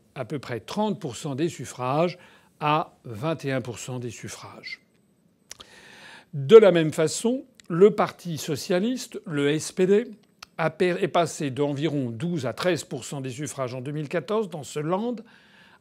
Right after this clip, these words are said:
à huit virgule cinq. Il a perdu un tiers de ses suffrages. Or, vous le savez, la coalition gouvernementale en ce moment à Berlin, c'est ce que l'on appelle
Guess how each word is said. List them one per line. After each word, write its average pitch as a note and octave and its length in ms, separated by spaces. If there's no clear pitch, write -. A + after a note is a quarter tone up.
à E3 320
huit D#3+ 480
virgule B2+ 380
cinq. E3+ 380
Il C3+ 120
a B2 60
perdu B2+ 420
un F#3 140
tiers C#3+ 320
de F3 100
ses D#3 180
suffrages. - 680
Or, D#3 160
vous D#3+ 140
le D#3 40
savez, F3 420
la C#3+ 180
coalition A3 540
gouvernementale D#3 1000
en D#3 140
ce - 180
moment C#3+ 380
à C#3 140
Berlin, D#3+ 580
c'est - 180
ce - 100
que E3 120
l'on D#3 160
appelle C#3+ 400